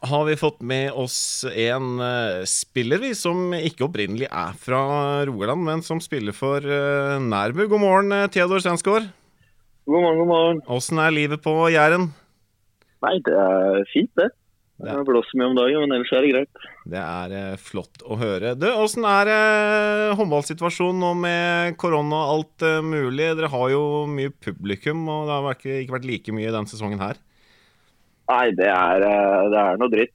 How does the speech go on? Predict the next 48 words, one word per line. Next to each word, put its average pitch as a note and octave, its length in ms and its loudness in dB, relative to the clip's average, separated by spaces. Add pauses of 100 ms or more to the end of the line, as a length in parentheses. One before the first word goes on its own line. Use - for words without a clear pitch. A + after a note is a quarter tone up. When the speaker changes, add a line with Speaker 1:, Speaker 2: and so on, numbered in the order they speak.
Speaker 2:
Det - 160 -12
er G3 80 -2
ikke - 100 -12
noe A2+ 60 -2
å B2+ 80 -2
si A#2+ 80 2
på G#2+ 120 2
det. G#2+ 80 -2 (220)
Men, G2+ 220 -2
eh, F#2+ 560 -2 (160)
nei, A2 240 2
men A#2 100 2
man A2 160 0
venner F2 240 -2
seg A2+ 160 -2
til F#2+ 140 -2
det G2 100 -2
fort, G#2+ 200 -2
da. G2 60 -4 (140)
Det G#2+ 140 2
er G2+ 160 2
liksom, F#2+ 320 -2
eh, F#2+ 420 2
det F2+ 60 -4
er F#2+ 100 2
ikke G#2+ 140 -8
sånn G2 100 -2
vi G2 60 0
går F#2+ 160 2
og - 40 -20
tenker F2+ 200 -6
så - 80 -20
mye D#2+ 160 -12
på D#2+ 100 -4
det D2+ 60 -10
nå, E2 120 -4
men F#2 100 -6
det F2 80 -6
er - 100 -8
klart F2 100 -10
vi F2 220 -2
savner E2 320 -2
jo, F#2+ 340 -4 (640)
vi G#2+ 60 -4
savner G2+ 300 -2
jo A#2+ 60 -2
å A#2 140 0
ha A2+ 260 2